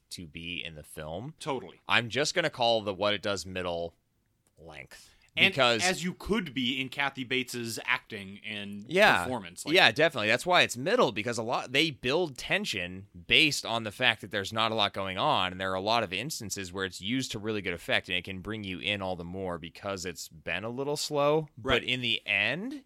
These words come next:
Speaker 1: there are sequences in the film that I find myself being like, "Oh, I'm checking back into this movie now."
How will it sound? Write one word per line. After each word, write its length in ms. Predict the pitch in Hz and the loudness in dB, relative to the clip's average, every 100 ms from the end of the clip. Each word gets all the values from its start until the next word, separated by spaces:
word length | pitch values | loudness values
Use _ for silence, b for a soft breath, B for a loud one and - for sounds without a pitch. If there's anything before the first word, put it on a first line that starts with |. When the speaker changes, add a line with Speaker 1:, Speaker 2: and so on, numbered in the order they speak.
| _ | _
Speaker 1:
there 300 | 110 127 120 | -4 0 2
are 60 | 120 | 0
sequences 960 | - 143 139 117 123 110 107 98 - | -4 -8 -8 -6 -4 -2 -4 -4 -8
in 140 | 101 101 | -8 -12
the 80 | 90 | -12
film 640 | - 104 95 95 92 90 104 80 | -6 -4 -4 -4 -6 -12 -16 -8
that 400 | 92 90 90 - - | 0 2 0 -2 -12
I 160 | 82 90 | -10 -8
find 360 | - 87 90 | -6 -4 -4
myself 520 | 90 90 - 92 87 101 | -4 -8 -6 -6 -6 -4
being 400 | 92 87 85 78 | -2 -4 -8 -12
like, 240 | 80 82 | -12 -8
"Oh, 160 | - 113 | -2 0
I'm 140 | 95 | -2
checking 320 | 92 113 110 104 | -4 -8 -8 -4
back 240 | 92 123 | -4 -4
into 160 | 131 90 | -10 -10
this 140 | 85 | -8
movie 200 | 143 98 | -8 -8
now." 280 | 71 55 | -10 -14